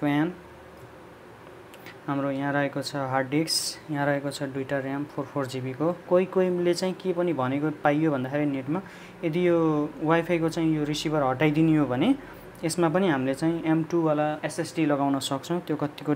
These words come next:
सही हो र गलत हो, त्यो चाहिँ बुझेर पक्कै पनि भन्नेछौँ। तर यो हटाउने बित्तिकै चाहिँ हाम्रो वाइफाईको receiver हट्नेछ, जसले गर्दाखेरि चाहिँ हामीले छुट्टै एउटा रिसिभर एक्सटर्नल्ली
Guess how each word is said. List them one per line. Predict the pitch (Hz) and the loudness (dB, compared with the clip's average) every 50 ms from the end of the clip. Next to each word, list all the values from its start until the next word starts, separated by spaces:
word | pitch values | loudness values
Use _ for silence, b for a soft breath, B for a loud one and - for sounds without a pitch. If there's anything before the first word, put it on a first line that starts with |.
| 147 - | -2 -4
सही | - - - - - 147 156 156 | -10 -8 -6 -2 2 2 4 4
हो | 147 151 156 | 6 4 4
र | 156 | 4
गलत | 147 139 139 135 135 131 - | 2 2 0 -2 -2 -4 -4
हो, | 151 151 151 B B B B B B B - | -6 -6 -6 B B B B B B B -8
त्यो | - 143 | -6 -2
चाहिँ | - 151 151 143 | 0 2 2 2
बुझेर | 139 139 135 147 139 143 139 | 2 0 0 0 0 -2 -2
पक्कै | 147 143 - 156 147 | -2 -2 0 0 0
पनि | - 151 156 | 2 2 0
भन्नेछौँ। | 143 131 127 127 127 131 127 - 165 190 240 240 233 | 2 0 0 -2 -2 -4 -2 -2 0 0 0 0 2
तर | - 190 180 185 180 170 | 4 4 6 6 6 6
यो | 175 185 175 | 6 6 6
हटाउने | 151 131 156 160 165 165 160 | 6 4 2 0 0 0 0
बित्तिकै | 160 160 - 160 156 156 | -2 -2 -4 -4 -4 -4
चाहिँ | 151 175 180 156 | -4 -4 -4 -4
हाम्रो | 135 131 131 143 147 143 | -4 -4 -4 -2 -2 -2
वाइफाईको | 139 143 143 139 - 160 151 151 151 147 147 - - - - - - - - 151 | -2 -2 -2 -2 -2 -2 -2 -2 -2 -4 -6 -10 -14 -20 -20 -20 -14 -6 -2 -2
receiver | 143 139 147 - - 151 151 147 135 | 0 0 0 -2 0 2 2 4 4
हट्नेछ, | 127 127 - 147 135 131 - 185 185 | 2 2 0 -2 -2 -2 -2 -2 0
जसले | 170 165 160 - 156 147 | 0 0 0 0 -2 0
गर्दाखेरि | 139 143 143 139 147 131 135 135 139 | 0 0 0 0 0 0 0 -2 -2
चाहिँ | 135 - 160 135 | -2 -2 -2 -2
हामीले | 131 131 135 | -2 -4 -6
छुट्टै | 131 - 151 147 - 170 156 | -6 -6 -6 -2 0 0 2
एउटा | 147 143 139 143 143 135 B B B B B B B B B | 2 2 2 0 -2 -2 B B B B B B B B B
रिसिभर | 143 135 - - - 139 143 143 135 131 147 - - | -6 -6 -4 -4 -4 -2 0 0 0 0 -4 -6 -6
एक्सटर्नल्ली | - 139 - - - 160 160 160 165 165 170 | -6 -6 -6 -4 0 2 4 4 4 4 4